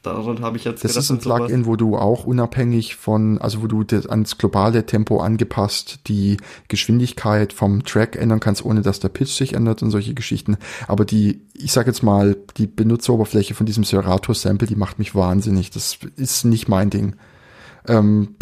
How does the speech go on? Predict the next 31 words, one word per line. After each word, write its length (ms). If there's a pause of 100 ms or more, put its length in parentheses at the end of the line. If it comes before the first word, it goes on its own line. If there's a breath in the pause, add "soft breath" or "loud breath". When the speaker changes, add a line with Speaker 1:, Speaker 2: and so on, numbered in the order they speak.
(220)
Speaker 2:
muss 200
man 100
halt, 180
man 140
muss 140
da 80
halt 160
irgendwie 160
sagen 220
können, 140
ja, 140
okay, 240
ich 160
bin, 300
ich 100
bin 100
absolut 360
okay 220
damit, 360
äh, 300
dauernd 320
mit 80
der 80
Maus 260
rumzuklicken 560
wie 60
ein 80
Irrer. 340 (400 loud breath)
Wenn 140
ich 100
irgendwie, 460